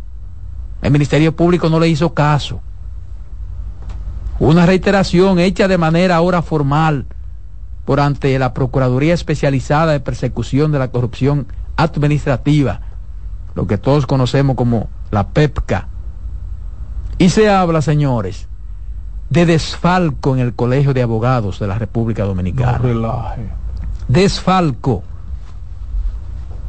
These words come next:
Speaker 1: ¿Mm? Eso no es cosa chiquita.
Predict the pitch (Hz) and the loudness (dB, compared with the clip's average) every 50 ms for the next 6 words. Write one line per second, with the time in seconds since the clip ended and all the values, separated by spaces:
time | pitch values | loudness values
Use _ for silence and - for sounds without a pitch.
0 | - - - - - - - - - - - - - - - - - - - - | -8 -8 -8 -8 -8 -6 -6 -6 -6 -4 -4 -4 -4 -4 -6 -6 -6 -6 -6 -6
1 | - - - - - 127 151 180 196 - - - - - - - 123 131 139 147 | -6 -6 -2 2 4 6 6 6 6 4 0 -6 -4 -2 0 2 4 4 4 4
2 | 147 - - 156 165 165 - - 165 - - 170 165 139 - - - - | 4 4 2 4 4 4 4 4 2 4 4 4 4 4 2 0 -6 -4